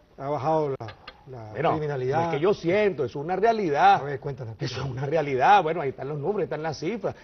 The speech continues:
Speaker 2: Le-, los índices delictivos han bajado, pero terri-, pero, y, y,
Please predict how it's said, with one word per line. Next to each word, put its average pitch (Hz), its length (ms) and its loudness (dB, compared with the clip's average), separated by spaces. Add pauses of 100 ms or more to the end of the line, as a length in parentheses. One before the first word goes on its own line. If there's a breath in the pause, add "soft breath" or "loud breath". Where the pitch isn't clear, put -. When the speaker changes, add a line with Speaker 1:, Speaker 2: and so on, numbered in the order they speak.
(160 loud breath)
Speaker 2:
Le-, 147 180 -2
los 147 180 2
índices 143 320 -2
delictivos 185 500 -2
han 196 80 -2
bajado, 208 380 2
pero 190 300 -2 (160)
terri-, 156 460 -4
pero, 156 300 0 (120)
y, 170 60 -8
y, - 460 -16